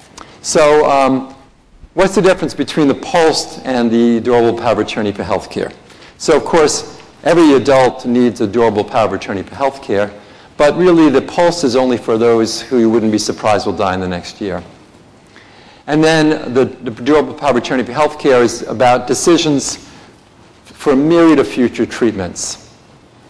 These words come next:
But those are, the post is for specific, uh, orders, uh, C P R, hospitalizations, I Vs, antibiotics. There's a clear statement of preferences, but these are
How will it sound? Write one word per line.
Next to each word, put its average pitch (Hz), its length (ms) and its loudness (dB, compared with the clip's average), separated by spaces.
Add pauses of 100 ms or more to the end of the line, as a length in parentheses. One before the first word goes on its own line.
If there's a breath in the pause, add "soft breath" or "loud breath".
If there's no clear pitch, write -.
(760 loud breath)
But 127 420 0
those 165 300 2
are, 131 240 4
the 110 180 -4
post 170 400 0
is 131 80 -4
for 123 140 -4
specific, - 880 -2 (180)
uh, 107 240 -2
orders, 131 840 0 (380 loud breath)
uh, 107 140 -8
C - 180 -6
P 131 240 -2
R, 139 280 4
hospitalizations, 113 1000 -2
I 95 140 -6
Vs, 127 380 -2
antibiotics. 113 880 -2 (1200 loud breath)
There's 113 160 -6
a 127 60 2
clear 160 280 2
statement 131 380 2
of - 100 -4
preferences, 156 640 -2
but 123 220 -2
these 185 240 2
are 127 400 0